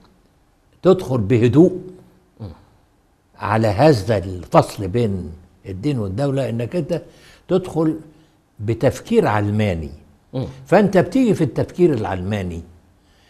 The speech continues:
Speaker 1: إنك عايز تعالج مشكلة زي انفجار السكان.
Speaker 2: تمام.
Speaker 1: وهذه مشكلة كوكبية،
Speaker 2: مم.
Speaker 1: مش بس في مصر يعني.
Speaker 2: آه، في العالم.
Speaker 1: كوك-، في العالم.
Speaker 2: مم.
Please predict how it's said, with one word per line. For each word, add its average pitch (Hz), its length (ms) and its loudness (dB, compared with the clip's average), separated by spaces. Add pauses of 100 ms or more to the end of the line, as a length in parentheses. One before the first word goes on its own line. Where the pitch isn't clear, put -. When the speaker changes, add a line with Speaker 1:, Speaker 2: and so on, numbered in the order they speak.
(300)
Speaker 1:
إنك 156 480 -2 (720)
عايز 185 400 4
تعالج 165 400 0
مشكلة 139 680 0 (440)
زي 147 400 2 (280)
انفجار 131 380 2
السكان. - 440 -6 (480)
Speaker 2:
تمام. 117 200 -8
Speaker 1:
وهذه 123 140 -6
مشكلة 151 680 4
كوكبية، 147 580 2
Speaker 2:
مم. - 540 -12
Speaker 1:
مش 104 100 -2
بس 147 280 -2
في 120 140 -8
مصر 175 300 -4
يعني. 101 240 -12 (160)
Speaker 2:
آه، 107 40 -14
في 107 100 -10
العالم. 113 320 2
Speaker 1:
كوك-، - 240 -10
في 175 60 -6
العالم. 196 280 -4 (260)
Speaker 2:
مم. 101 80 -14